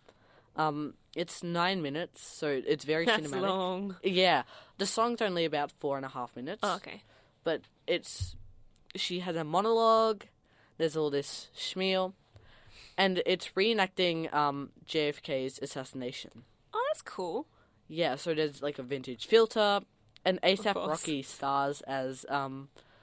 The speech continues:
Speaker 1: J F K, and Lana as, um,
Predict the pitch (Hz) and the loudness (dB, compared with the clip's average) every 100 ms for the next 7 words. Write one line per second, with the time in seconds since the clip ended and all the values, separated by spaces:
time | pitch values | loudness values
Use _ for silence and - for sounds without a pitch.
0 | - _ _ _ - 147 - 175 151 - | -20 _ _ _ 0 0 0 0 0 -2
1 | _ _ _ _ _ _ - 156 143 139 | _ _ _ _ _ _ -6 -2 -2 -2
2 | 139 135 131 - - 131 127 127 - - | -2 -4 -6 -8 -4 -2 -2 -4 -10 -16
3 | - 135 127 120 117 | -10 -6 -6 -8 -14